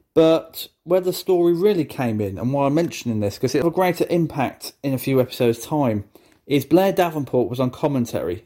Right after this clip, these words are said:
for this bout. Now, she's not bad, but one does question why they, they haven't had her go straight for the title. You know, she, she became injured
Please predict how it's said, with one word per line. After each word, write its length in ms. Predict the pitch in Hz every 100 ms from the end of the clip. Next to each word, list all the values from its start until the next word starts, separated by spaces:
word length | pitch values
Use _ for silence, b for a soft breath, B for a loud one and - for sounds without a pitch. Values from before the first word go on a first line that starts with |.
| _
for 200 | - 117
this 180 | 110 107
bout. 480 | 110 104 98 - - b b b b
Now, 200 | 156 170
she's 200 | 170 214
not 220 | 202 131
bad, 400 | 131 101 98 123 - _ _ _ _ _ _
but 100 | 139
one 220 | 156 170
does 200 | 156 151
question 500 | - 170 143 - 135
why 160 | 127 127
they, 320 | 123 120 117 _ _ _
they 160 | 139 135
haven't 360 | 143 131 123
had 200 | - 135
her 120 | 127 113
go 160 | 117
straight 500 | 117 - 135 123 -
for 100 | 107
the 80 | 107
title. 580 | - 110 104 - 76 - b b b b -
You 80 |
know, 60 | 151
she, 240 | 151 151 139
she 160 | 170
became 360 | 160 147 165 147
injured 640 | 165 165 156 147 143 -